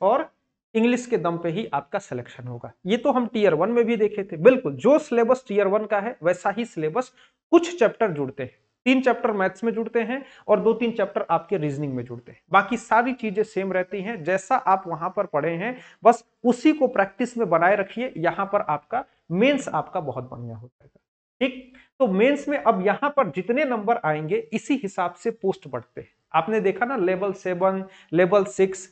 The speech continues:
लेवल फ़ाइव, लेवल फ़ोर, क्या था वो, ये नंबर आया। जैसे मान लीजिए किसी बच्चे का आ गया तीन सौ पचास नंबर, तीन सौ पचास बहुत ज्यादा हो जाएगा, ठीक है। किसी बच्चे का आया तीन सौ तीस नंबर,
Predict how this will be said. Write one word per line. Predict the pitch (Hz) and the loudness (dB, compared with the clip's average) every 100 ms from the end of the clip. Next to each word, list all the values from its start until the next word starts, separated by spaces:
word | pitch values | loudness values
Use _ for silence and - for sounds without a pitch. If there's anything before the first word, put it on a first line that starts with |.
| - | 0
लेवल | 165 180 202 | 0 4 2
फ़ाइव, | 196 170 185 180 165 | 2 0 0 -2 -2
लेवल | 170 185 185 | -2 0 -4
फ़ोर, | - 139 - | -6 -10 -4
क्या | 196 190 | -2 -2
था | 143 | -4
वो, | 127 127 _ _ _ - | -10 -14 _ _ _ 2
ये | 254 | 2
नंबर | 196 226 226 277 | 4 0 4 4
आया। | 247 156 135 120 | 4 2 0 -2
जैसे | 143 190 233 | 0 2 2
मान | 226 226 | 2 0
लीजिए | 220 202 226 | -2 -2 -4
किसी | 208 226 | -4 -4
बच्चे | 208 202 - | -4 -4 -2
का | 220 208 | 0 2
आ | 196 | 2
गया | 202 | 0
तीन | 196 202 190 | -4 -8 -8
सौ | 196 | -8
पचास | 190 180 180 160 147 | -8 -4 -4 -4 -12
नंबर, | 127 127 _ - | -12 -14 _ -6
तीन | 208 | -6
सौ | 208 | -6
पचास | 196 185 180 | -6 -6 -6
बहुत | 160 151 | -4 -4
ज्यादा | 143 135 | -4 -6
हो | 127 | -8
जाएगा, | 127 135 - _ _ - | -10 -12 -14 _ _ -6
ठीक | 247 | -4
है। | 156 | -4
किसी | - 220 247 | -4 -2 0
बच्चे | 220 226 233 | -2 -2 -2
का | 220 | 0
आया | 220 226 | 2 0
तीन | 226 214 | -2 -6
सौ | 196 208 | -4 -8
तीस | 196 214 - | -6 -8 -8
नंबर, | 143 127 123 | -12 -10 -12